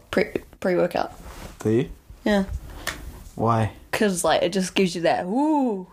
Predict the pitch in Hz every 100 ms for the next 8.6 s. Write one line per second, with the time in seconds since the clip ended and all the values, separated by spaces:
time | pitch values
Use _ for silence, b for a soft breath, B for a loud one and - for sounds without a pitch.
0 | - - 170 - - - - - 147 139
1 | 214 170 226 226 240 233 233 180 - 202
2 | 190 190 - 156 180 240 254 247 233 226
3 | 220 180 - - - 151 175 180 - 175
4 | 160 - - 170 165 165 147 156 143 135
5 | 135 139 131 123 113 - 139 127 123 127
6 | 120 117 117 117 - 120 127 135 190 190
7 | 151 165 160 175 - - 233 254 392 262
8 | 254 196 190 185 202 -